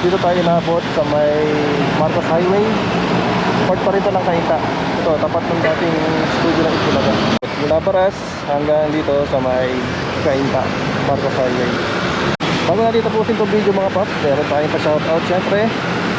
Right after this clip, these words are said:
So, shoutout kay Dio Bert, Mike Tira Tira eleven eight six. So, sabi niya, "X-Max, solid pang long ride. My dream scooter, pa-shoutout naman, next week, Lodi." From Lagunti,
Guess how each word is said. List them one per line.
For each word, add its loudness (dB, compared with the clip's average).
So, 2
shoutout 0
kay 2
Dio 2
Bert, 2
Mike 0
Tira 4
Tira 2
eleven 0
eight -2
six. 2
So, 2
sabi 0
niya, 2
"X-Max, 0
solid 2
pang 0
long 2
ride. 2
My 2
dream 2
scooter, 2
pa-shoutout 0
naman, 0
next -2
week, 0
Lodi." 0
From 2
Lagunti, 2